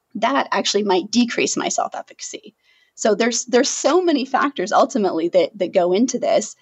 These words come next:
And I think a lot of it really comes down to knowing ourselves. And again, that idea of, of self-awareness and really understanding how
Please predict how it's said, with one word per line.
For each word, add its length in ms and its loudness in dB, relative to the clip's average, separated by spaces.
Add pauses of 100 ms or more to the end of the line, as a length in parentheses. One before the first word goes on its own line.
(260)
And 120 2
I 100 -2
think 200 2
a 60 0
lot 220 2
of 100 -2
it 160 0
really 260 2
comes 320 -2
down 420 0
to 340 0 (280)
knowing 360 2
ourselves. 480 0
And 80 -2
again, 240 2
that 140 0
idea 380 0
of, 160 -2 (120)
of 100 0
self-awareness 920 0 (360)
and 180 2
really 220 2
understanding 920 0 (500)
how 720 0